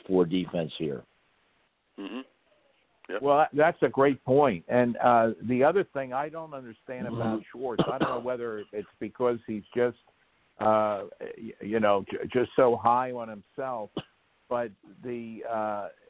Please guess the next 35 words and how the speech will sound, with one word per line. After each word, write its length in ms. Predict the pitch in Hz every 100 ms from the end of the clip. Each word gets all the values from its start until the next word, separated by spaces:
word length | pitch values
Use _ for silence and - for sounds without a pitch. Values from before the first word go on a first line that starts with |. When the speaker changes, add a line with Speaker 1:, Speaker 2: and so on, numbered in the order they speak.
| _ - - 120
Speaker 3:
he 160 | 156 190
doesn't 360 | 202 - 156
have 280 | 135 143 135
any, 380 | 139 139 139 127
uh, 280 | 127 127 127 - _ _ -
play 200 | 190 226
card 420 | - 107 95 87 80
there. 220 | 73 53 _ _ _ _ _ _ -
If 160 | 131 139
you 100 | 131
know, 100 | 123
I, 340 | 120 - 123
I, 200 | 107 120
I've 120 | 180
never 240 | 185 135 120 -
seen 160 | 139
him 120 | 135 123
holding 320 | 135 143 147
a 40 |
play 300 | 143 190 220
card. 400 | 220 101 85 65 _ _ _ _
It's 80 | 110
Speaker 2:
No. 100 | 104
Speaker 3:
like 200 | 147 147
he's 140 | 139 -
got 200 | 143 139
everything 520 | 143 147 143 151 147 143
upstairs, 760 | 147 - _ 180 226 196 87 -
you 140 | 127 123
know, 280 | 135 151
in, 200 | 139 131
in 200 | 117 127
his, 180 | 127 127 120
uh, 140 | 127
head, 340 | 123 165 196